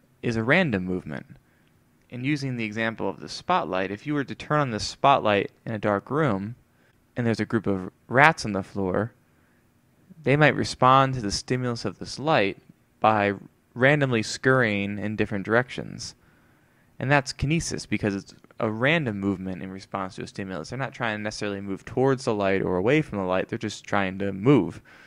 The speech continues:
So I'll write here, rats scurrying. Now, people often get confused with the terms taxis and kinesis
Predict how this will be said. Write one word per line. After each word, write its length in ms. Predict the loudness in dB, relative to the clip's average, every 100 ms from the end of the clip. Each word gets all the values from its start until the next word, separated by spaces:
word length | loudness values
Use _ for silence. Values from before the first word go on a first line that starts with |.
| -20 _ _ _ _ _ _
So 240 | -4 2
I'll 100 | 4
write 220 | 6 4
here, 480 | 4 6 8 8 4 -2 _ _ _ _ _ _ _ _ _ -6
rats 640 | 6 8 8 4 -8 -8 -10 _ _ _ _ _ _ _
scurrying. 760 | -16 -4 6 8 8 4 -4 -8 _ _ _ _ _ _ -18 -6
Now, 60 | -2
people 340 | 0 2 4
often 380 | 4 4 2 2
get 220 | 4 2
confused 640 | 0 -4 0 2 2 -2 -8
with 160 | -6
the 80 | -6
terms 480 | -6 -6 -4 -6 -8 -18 _ _
taxis 720 | 2 4 4 2 -2 -2 -4 -8 _
and 120 | -14 -8
kinesis 500 | -4 -4 -4 -8